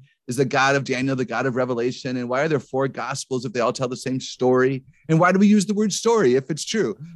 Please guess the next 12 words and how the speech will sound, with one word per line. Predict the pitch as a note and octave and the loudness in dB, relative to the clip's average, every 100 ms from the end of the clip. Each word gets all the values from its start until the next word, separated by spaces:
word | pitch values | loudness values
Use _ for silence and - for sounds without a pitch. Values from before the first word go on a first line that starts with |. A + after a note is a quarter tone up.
| F3+ | -6
I | |
mean, | G#3 | -2
I | F#3 C4 | 0 0
had | A#3 D3+ | 0 -2
all | D3+ G3 | 0 0
kinds | A#3+ A3+ E3+ | -2 -6 -8
of | E3 | -6
questions | - D3+ - C#3 G2 A#2+ | -4 -4 -4 -6 -6 -4
when | C3+ | -2
I | B2 B2+ | 0 0
was | C3 A#2+ | 0 -2
an | A#2+ A2+ | -4 -6